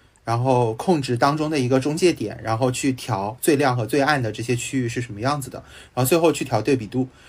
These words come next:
然后这一块这个调完了之后，下一个是调颜色。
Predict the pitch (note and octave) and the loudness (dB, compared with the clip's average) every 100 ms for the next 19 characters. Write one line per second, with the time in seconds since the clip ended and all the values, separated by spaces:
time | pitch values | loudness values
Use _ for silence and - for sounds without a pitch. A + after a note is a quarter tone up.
0 | - - C3 D#3 C3+ - A3 C3+ C3 D#3+ | -8 -2 0 0 0 2 2 2 0 2
1 | B2+ A#2+ - _ _ _ - C#3+ B2 A2 | 2 0 -8 _ _ _ -4 -2 0 -2
2 | G2+ - C3+ C#3+ C#3+ D3+ D#3 C3 F#3+ E3 | -4 2 4 6 4 0 0 2 4 4
3 | C3 C3 C3 A#2 A2+ A2 G2+ F3 C3+ | 2 -2 -2 -2 -2 -2 -4 -4 -4